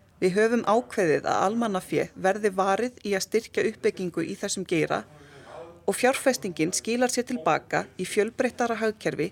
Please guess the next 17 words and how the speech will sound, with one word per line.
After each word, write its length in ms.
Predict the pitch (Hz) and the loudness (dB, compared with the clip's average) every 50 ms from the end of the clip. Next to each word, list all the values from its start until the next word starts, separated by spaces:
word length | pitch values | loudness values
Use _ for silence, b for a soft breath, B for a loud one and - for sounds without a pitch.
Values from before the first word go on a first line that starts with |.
| - - | -6 -8
og 140 | - 208 - - | -8 -4 2 4
betra 320 | 226 233 233 - 185 196 | 4 4 4 2 -2 -2
samfélagi. 560 | - 220 214 214 - 175 151 - - - - - - - - - - - - - - - b b b b b b b b b b b b b b b b b - | -2 -2 -4 -2 -2 -2 -2 -2 -2 -6 -8 -10 -18 -20 -20 -20 -20 -20 -20 -20 -20 -20 b b b b b b b b b b b b b b b b b 2
Við 160 | - 214 214 190 | 4 4 6 6
verðum 380 | 196 220 262 262 294 294 269 233 | 4 4 4 2 4 4 4 4
hins 220 | 226 196 185 - | 4 2 2 2
vegar 300 | - - - - - - - - | 2 2 0 0 -2 -6 -2 -2
að 160 | 180 180 - - | -2 0 0 2
geta 240 | 208 220 226 - | 0 2 2 0
talað 460 | 247 - - 233 240 254 254 214 165 - | -4 -2 0 0 0 2 0 0 0 0
um 140 | 139 135 - - - | -2 -2 -2 -6 -8
í 140 | 202 220 247 - - | -8 -8 -8 -8 -4
hvað 300 | - 240 226 247 247 - | 0 2 2 2 0 -2
féð 320 | - - 226 240 233 233 | -4 0 0 0 2 0
er 80 | 202 196 190 | 0 -2 -2
að 100 | 185 - | -2 -2
fara 320 | - 135 127 - - 107 | -2 -2 -2 -2 -2 -4